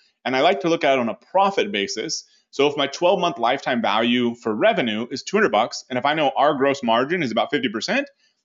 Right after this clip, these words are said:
that means our twelve-month lifetime value on a profit basis is half of that, or say a hundred bucks.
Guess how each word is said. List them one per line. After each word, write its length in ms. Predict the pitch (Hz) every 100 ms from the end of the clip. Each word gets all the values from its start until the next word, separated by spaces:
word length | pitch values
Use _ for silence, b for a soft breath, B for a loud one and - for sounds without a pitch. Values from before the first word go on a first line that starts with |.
| -
that 100 | 151
means 140 | 143
our 100 | 123
twelve-month 640 | - - 175 180 160 143
lifetime 400 | 127 143 143 135
value 320 | 123 123 127 113
on 80 |
a 80 | 107 - -
profit 340 | 220 - 131
basis 500 | 117 110 113 123 - - _ _ -
is 100 | 117
half 300 | - 175 -
of 60 |
that, 120 | 87 -
or 80 |
say 180 | 104 127
a 40 | 113
hundred 300 | 139 123 98
bucks. 320 | - -